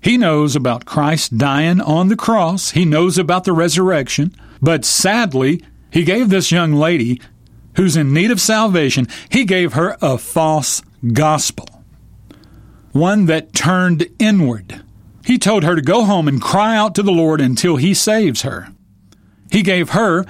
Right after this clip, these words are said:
something to do. Think about that. Salvation is not of yourself, but I want you, yourself,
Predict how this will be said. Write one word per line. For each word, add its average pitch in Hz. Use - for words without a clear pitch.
something 180
to 190
do. 233
Think 285
about 196
that. 117
Salvation 175
is 135
not 160
of 196
yourself, 147
but 139
I 226
want 247
you, 165
yourself, 180